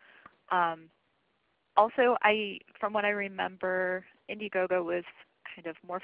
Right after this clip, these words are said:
friendly to nonprofits. Um, I think they have a, a different structure for kind of the, the percentage they take from a nonprofit organization.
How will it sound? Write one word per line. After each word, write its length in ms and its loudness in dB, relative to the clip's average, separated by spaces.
friendly 400 -8
to 260 -8
nonprofits. 720 -10
Um, 280 -18
I 60 -16
think 200 -14
they 160 -14
have 140 -12
a, 320 -12
a 40 -10
different 380 -14
structure 640 -8
for 540 -6
kind 140 -12
of 100 -4
the, 160 0
the 80 -4
percentage 560 -10
they 180 -8
take 160 -12
from 160 -14
a 40 -16
nonprofit 580 -12
organization. 680 -16